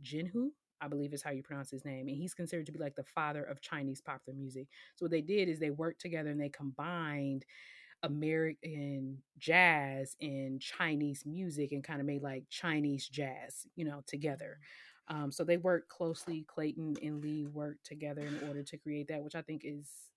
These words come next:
so dope, um, and awesome when cultures can combine in this way. And I hope, and it sounds like there was this mutual respect, and it just sounded like, "Oh, that's so dope that these two things were able to come together in this way and to be able to learn in this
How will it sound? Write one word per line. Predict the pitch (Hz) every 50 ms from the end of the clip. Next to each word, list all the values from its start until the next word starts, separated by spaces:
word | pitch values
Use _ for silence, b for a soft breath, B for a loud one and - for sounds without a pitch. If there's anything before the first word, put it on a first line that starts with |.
| _ _ _ _
so | - - - - 190 180 160
dope, | 151 147 135 135 135 147 151 - _ _ _
um, | - 156 147 147 147 147 143 143 143 147 147 143 139 -
and | 156 156
awesome | - 160 151 139 - - 170 147 147 143
when | 143 143 143 139
cultures | 139 - 175 156 - - 151 147
can | - 165 156 143
combine | - 143 143 143 143 151 151 151 147 151
in | 147 147
this | 143 139 143 -
way. | 160 156 151 151 151 151 147 147 143 147
And | 143 139 143 139 143 B B B B B B -
I | 170 160
hope, | 135 - 262 - 147 143 - -
and | 151 156
it | 139
sounds | - - 208 190 170 165 -
like | 151 147 143
there | 156 151 147
was | 147 139
this | 147 147 135 143
mutual | 156 151 143 - - 190 143 151
respect, | 147 135 - - - - 170 156 147 143 - _ -
and | 147 143 139 139 139 139 139 B B B B B B B B
it | - 175 175
just | 175 180 170 165 - -
sounded | - 175 160 156 151 156 151 143
like, | 147 143 139 139 143 - -
"Oh, | - - - -
that's | 170 160 - -
so | 160 147 143
dope | 139 147 143 139 135 -
that | 147 139 -
these | 143 139 139 -
two | - 165 143
things | - 156 143 139 139 131
were | 147 147
able | 147 143 135 - 139
to | 139 135
come | - - 147 143
together | - 143 143 143 139 143 139
in | 139
this | 139 135 - -
way | 151 147 147 147
and | 143 143
to | 139
be | 151 147 143
able | 139 139
to | 143 135
learn | 139 156 165 170 170 165 165 165 160 156
in | 151 143 139
this | 143 139 139 - - -